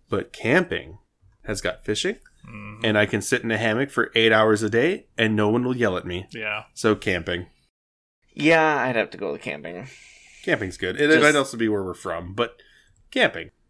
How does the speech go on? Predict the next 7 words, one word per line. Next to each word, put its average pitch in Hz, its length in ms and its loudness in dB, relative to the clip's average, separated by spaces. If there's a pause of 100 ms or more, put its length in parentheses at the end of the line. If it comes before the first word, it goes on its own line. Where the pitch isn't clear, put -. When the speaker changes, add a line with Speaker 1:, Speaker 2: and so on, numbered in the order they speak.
(180)
Speaker 3:
Yeah, 85 480 -10 (520)
I - 80 -10
mean, 71 400 -16 (400)
Speaker 1:
Bring 101 200 -4
the 117 60 -4
cheese 90 240 -10
curds. 104 420 -10